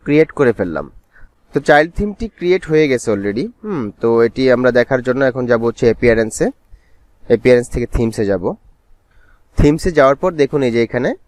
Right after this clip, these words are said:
Flatsum, এটা হচ্ছে parent theme এবং এর অধীনে Flatsum child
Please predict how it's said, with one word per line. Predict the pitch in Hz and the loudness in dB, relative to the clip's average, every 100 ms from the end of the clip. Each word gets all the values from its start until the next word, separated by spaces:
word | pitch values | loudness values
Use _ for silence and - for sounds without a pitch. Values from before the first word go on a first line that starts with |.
| _ _ _ - | _ _ _ -2
Flatsum, | 127 123 - 170 202 240 _ - | 2 2 -2 -8 -8 -10 _ -12
এটা | 110 | -6
হচ্ছে | 135 - | -6 -4
parent | - 131 127 131 | 0 2 2 -2
theme | 180 208 - | -4 -4 -8
এবং | 110 117 - | -8 -8 -2
এর | 117 | -2
অধীনে | 110 117 120 143 247 _ _ _ - | 0 -2 -2 -2 -4 _ _ _ 0
Flatsum | 120 113 - 123 | 0 2 -2 -6
child | - 123 107 | 0 0 0